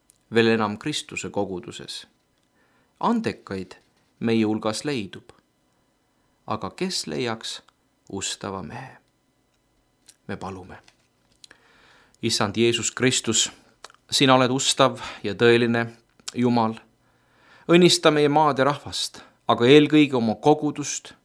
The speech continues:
ustavate inimestega ja õpeta ka meid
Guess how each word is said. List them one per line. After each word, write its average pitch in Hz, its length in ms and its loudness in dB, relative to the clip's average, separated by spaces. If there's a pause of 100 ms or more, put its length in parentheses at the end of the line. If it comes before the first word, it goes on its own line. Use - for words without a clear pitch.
(240)
ustavate 135 640 2
inimestega 107 680 -4 (920)
ja 135 160 6 (240)
õpeta 220 400 2
ka 170 80 2
meid 180 400 -2